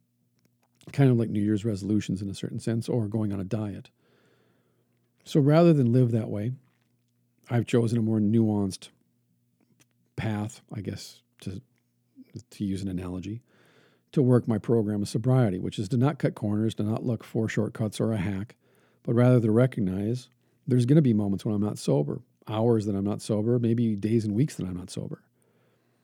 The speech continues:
Just 'cause I'm not drinking and using doesn't mean that I'm not sober or that I am sober.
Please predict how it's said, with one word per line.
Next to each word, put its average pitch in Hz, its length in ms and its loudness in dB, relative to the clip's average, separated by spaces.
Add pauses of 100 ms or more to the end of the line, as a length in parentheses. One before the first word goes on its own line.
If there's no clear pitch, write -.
(140)
Just 139 140 -6
'cause 160 120 4
I'm 147 80 6
not 120 160 2
drinking 123 300 0
and 104 120 0
using 123 300 4
doesn't 110 180 -2
mean 113 160 0
that 104 100 -2
I'm 98 100 -4
not 92 140 -6
sober 147 420 -2 (1300)
or 120 200 2
that 107 120 2
I 104 100 0
am 143 180 4
sober. - 340 -10